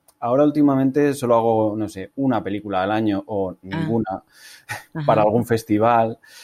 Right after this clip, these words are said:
Speaker 1: pero, pero he hecho muy poquita cosa audiovisual en alemán, algún documental y eso sí, pero sobre todo, sobre todo inglés.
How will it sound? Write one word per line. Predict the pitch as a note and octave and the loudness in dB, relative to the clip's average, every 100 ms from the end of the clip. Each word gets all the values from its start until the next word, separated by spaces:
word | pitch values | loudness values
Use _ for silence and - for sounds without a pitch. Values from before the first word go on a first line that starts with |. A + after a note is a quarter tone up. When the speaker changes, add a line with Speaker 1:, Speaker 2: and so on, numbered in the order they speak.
| - - _ _ | -20 -20 _ _
Speaker 1:
pero, | B2 A#2 A2+ G#2+ G#2 G#2 G2+ G2+ G2 G2 | 2 4 6 6 6 6 6 6 4 0
pero | G2+ F#2+ F#2+ F#2+ | -6 -8 -6 -6
he | |
hecho | F#2+ - G2+ G2+ | -8 -10 -8 -8
muy | A#2+ A2+ | -10 -12
poquita | G#2+ G#2 G#2 G#2 F#2+ F#2+ G2 G2 G2+ G2+ | -10 -10 -6 -2 -2 -4 -6 -8 -10 -14
cosa | - G#2+ A2+ | -12 -6 0
audiovisual | A2 G#2+ G#2 - G#2 G2+ G#2+ | 2 2 0 0 2 4 4
en | A2+ | 2
alemán, | G2+ F2+ F2+ F2 | 0 -2 -6 -10
algún | - G2+ A2 | -10 -8 -6
documental | G#2+ G2 F#2 F#2+ A#2+ A#2+ A2+ | -8 -10 -16 -6 -2 -2 -2
y | |
eso | A2 G#2 | -8 -10
sí, | A2+ A2 | -14 -8
pero | G2 F#2+ | -4 -4
sobre | F#2 G#2 G2 | -4 -10 -4
todo, | A2+ A#2+ C#3 B2+ G#2 F2+ E2 _ _ _ _ - - _ | 2 4 4 4 2 0 -6 _ _ _ _ -20 -20 _
sobre | A2+ G#2+ | -4 2
todo | A#2+ | 4
inglés. | C3 G#2 F#2+ F#2 - | 4 4 2 -2 -6